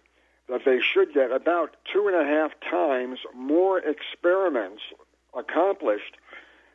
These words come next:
in their workspace. NanoRacks has appointed Marshall Smith as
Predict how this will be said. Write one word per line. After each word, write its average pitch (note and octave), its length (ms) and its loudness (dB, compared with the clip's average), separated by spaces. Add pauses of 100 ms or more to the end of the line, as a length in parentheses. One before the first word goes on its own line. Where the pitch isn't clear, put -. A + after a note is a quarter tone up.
(120)
in D#3+ 240 2
their C3+ 140 6
workspace. C3+ 680 0 (1600)
NanoRacks C#3 840 2
has B2+ 220 -2
appointed D#3+ 640 -2 (760)
Marshall E3 540 0 (160)
Smith E3 280 0 (800)
as C3 180 -2